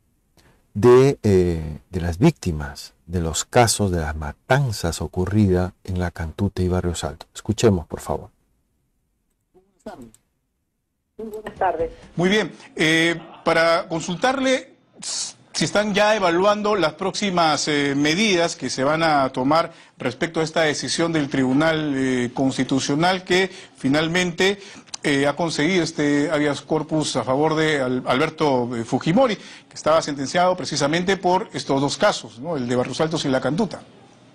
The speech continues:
Speaker 2: Sí, bueno, nosotros hemos, eh, tomado conocimiento de la información del tribunal.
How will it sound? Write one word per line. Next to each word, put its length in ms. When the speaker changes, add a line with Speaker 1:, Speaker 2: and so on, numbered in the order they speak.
Speaker 2:
Sí, 120
bueno, 280
nosotros 520
hemos, 400
eh, 440
tomado 240
conocimiento 720
de 140
la 80
información 580
del 120
tribunal. 580